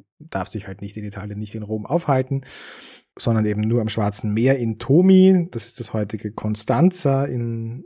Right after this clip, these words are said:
Rumänien, bestimmt falsch ausgesprochen. Entschuldige mich dafür. Und er schreibt dort eben seine Gedichte aus der Verbannung und dazu gehören eben auch die, die Tristia. Ein wiederkehrendes Thema dieser Gedichte neben anderen vielen ständig wiederkehrenden Themen,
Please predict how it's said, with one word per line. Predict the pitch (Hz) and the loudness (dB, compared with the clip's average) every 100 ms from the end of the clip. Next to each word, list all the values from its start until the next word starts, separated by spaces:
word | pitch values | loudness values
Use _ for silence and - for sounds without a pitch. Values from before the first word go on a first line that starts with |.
| - | -12
Rumänien, | 110 110 120 160 151 143 139 | -8 -4 0 2 2 0 -4
bestimmt | 123 123 120 | -6 -8 -8
falsch | - 107 - | -8 -8 -8
ausgesprochen. | - 127 - 113 110 120 _ _ | -10 -12 -8 -10 -8 -12 _ _
Entschuldige | - 113 113 | -14 -10 -10
mich | 113 110 | -10 -12
dafür. | - - 113 _ - | -12 -10 -10 _ 0
Und | 165 151 | 4 4
er | |
schreibt | 127 123 120 | 4 2 2
dort | 107 104 | -4 -4
eben | 110 107 | -4 -6
seine | - 104 104 | -6 -6 -6
Gedichte | 110 107 104 104 104 _ _ | -8 -8 -6 -6 -8 _ _
aus | - 110 | -2 0
der | - | 0
Verbannung | - 104 123 156 160 156 139 | -2 2 6 8 8 6 4
und | 123 | 2
dazu | 110 - | 0 0
gehören | 104 95 101 | -2 0 -2
eben | 98 95 | -4 -6
auch | 92 - | -10 -12
die, | - 92 90 - _ | -10 -10 -10 -14 _
die | 104 | -10
Tristia. | 98 127 - - 78 101 _ - | -2 0 0 -6 -12 -14 _ -6
Ein | 107 104 104 107 | -4 -2 -4 -4
wiederkehrendes | 120 117 117 107 101 | -4 -2 -2 -2 -4
Thema | - 147 147 135 | 2 4 6 4
dieser | 131 113 117 | 2 -4 -4
Gedichte | 107 110 - 107 | -4 -8 -6 -4
neben | 101 98 98 101 - | -4 -4 -8 -10 -8
anderen | 110 147 110 110 110 | -4 -2 -2 -2 -6
vielen | - 127 117 107 101 95 - | -8 -8 -6 -6 -6 -10 -16
ständig | - 117 120 107 | -12 -8 -6 -6
wiederkehrenden | 117 117 107 113 104 95 | -6 -4 -4 -4 -4 -4
Themen, | 143 143 123 143 | 0 0 0 -4